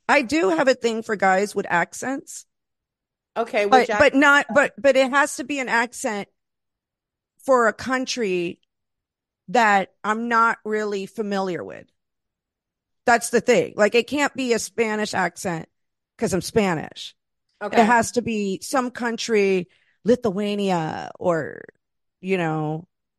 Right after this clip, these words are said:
Speaker 1: Cayman
Speaker 2: What if,
Speaker 1: Islands.
Speaker 2: what if he had a German accent? Yeah, he was like,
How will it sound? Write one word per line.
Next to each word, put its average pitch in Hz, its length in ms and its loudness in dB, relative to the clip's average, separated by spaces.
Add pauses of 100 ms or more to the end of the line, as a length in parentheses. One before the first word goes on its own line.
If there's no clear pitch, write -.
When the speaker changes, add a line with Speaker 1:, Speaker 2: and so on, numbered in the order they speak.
(840)
Speaker 1:
Cayman 226 320 -2
Speaker 2:
What 190 280 0
if, - 0 - (280)
Speaker 1:
Islands. 262 160 2
Speaker 2:
what 233 160 4
if 240 120 2
he 269 80 -6
had 240 120 -2
a 196 80 -8
German 185 480 -8
accent? 202 680 -8 (560)
Yeah, 170 120 -14
he 196 100 -8
was 214 180 -6
like, 190 220 -4